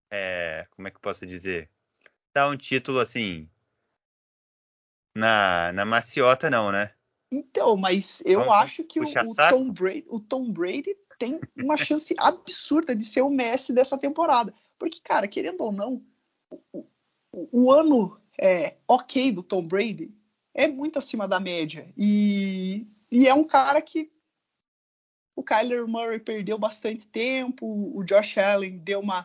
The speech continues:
Speaker 2: piorada nesses últimos tempos, o Lamar Jackson também.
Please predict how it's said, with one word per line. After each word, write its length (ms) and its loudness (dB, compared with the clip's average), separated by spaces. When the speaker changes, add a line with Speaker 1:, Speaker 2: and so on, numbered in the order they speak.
Speaker 2:
piorada 460 -2
nesses 380 -16
últimos 400 -10
tempos, 640 -4
o 480 -2
Lamar 340 4
Jackson 460 0
também. 640 -2